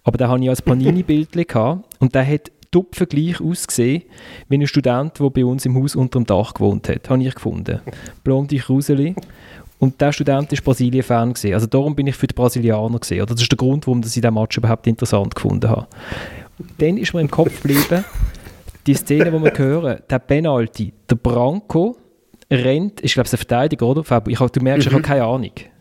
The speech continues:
Speaker 2: Offensiv Aussenverteidiger gewesen,
Speaker 1: Eben,
Speaker 2: genau.
Speaker 1: ein Aussenverteidiger gewesen. Der gewinnt meiner Meinung nach den Ball, rennt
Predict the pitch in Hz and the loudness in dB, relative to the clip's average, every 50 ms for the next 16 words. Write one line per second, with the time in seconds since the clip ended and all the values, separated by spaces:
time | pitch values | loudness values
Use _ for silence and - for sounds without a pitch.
0 | _ _ _ _ _ _ _ _ _ _ - 147 156 165 160 - 170 156 - 170 | _ _ _ _ _ _ _ _ _ _ -2 0 0 0 0 0 -2 0 2 0
1 | 175 139 160 156 160 156 - - 156 156 160 - 160 147 151 160 143 143 147 151 | 0 2 2 0 0 0 0 -2 -2 -2 -2 -2 0 0 0 0 -2 -4 -6 -6
2 | 127 - 127 117 107 120 151 113 123 113 107 - 156 165 175 185 220 - - 185 | -4 -4 -2 0 2 2 2 4 2 2 2 0 0 0 0 0 -2 -4 -6 -6
3 | 185 - 151 147 156 175 185 180 180 175 - - - 165 120 - - - - - | -4 -2 0 0 0 0 0 -2 -2 -4 -2 0 0 0 0 0 -2 -8 -14 -20
4 | - - - - - - - - 139 135 127 - 139 151 160 190 214 247 233 - | -20 -18 -18 -18 -20 -18 -4 0 0 0 0 -2 -2 0 0 0 0 -2 -2 -2
5 | 185 185 190 196 180 165 165 170 175 165 160 165 165 156 - 151 131 - 120 120 | -2 -2 0 0 0 0 0 0 0 0 0 0 0 0 0 -2 0 2 2 2
6 | 147 190 247 262 233 - _ _ _ _ _ _ _ _ _ _ - - - - | 2 0 0 -2 -6 -10 _ _ _ _ _ _ _ _ _ _ -18 -18 -18 -20
7 | - - - _ - 127 123 135 139 156 185 226 247 233 - - - - - | -20 -20 -4 _ 0 0 2 2 2 2 2 0 -2 -4 -8 -12 -12 -12 -14